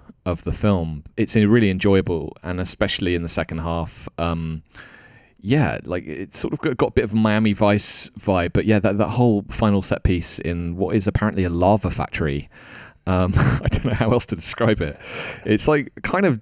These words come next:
got there before Terminator two did, to have your, like, sh-, final showdown in a factory that inexplicably is fully operational, but there's not a single employee in there. At least in T two, you kinda see the, a few people running away. But in this one, um,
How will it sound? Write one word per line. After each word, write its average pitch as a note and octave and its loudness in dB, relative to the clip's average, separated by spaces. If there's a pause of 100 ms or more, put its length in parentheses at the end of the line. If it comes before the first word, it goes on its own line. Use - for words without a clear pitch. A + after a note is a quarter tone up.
(220)
got D#3 2
there C3 6
before A2+ 4
Terminator G2 2
two A2 4
did, D#2+ -2
to - -2
have G2 2
your, G2 4
like, F#2 0
sh-, - -4
final A2 4
showdown F#2+ 2 (340)
in G2+ 4
a G2+ 4
factory F#2+ 0
that E2+ -4
inexplicably F#2 -2
is F2 -6
fully F2+ 0
operational, F2 0
but D2+ -8
there's D#2 -4
not E2+ -6
a - -6
single F2 -2
employee E2+ 0
in E2+ -4
there. D#2 -4
At G2 2
least F3 2
in C#3+ 2
T C#3 2
two, - 4
you G#2 4
kinda F#2 -2
see G2+ 2
the, F#2+ 0 (300)
a - -12
few G2+ 2
people F#2 2
running F2+ 0
away. F2 2 (540)
But G#2+ 4
in A#2+ 8
this D3+ 2
one, G#2+ 2
um, F#2+ 0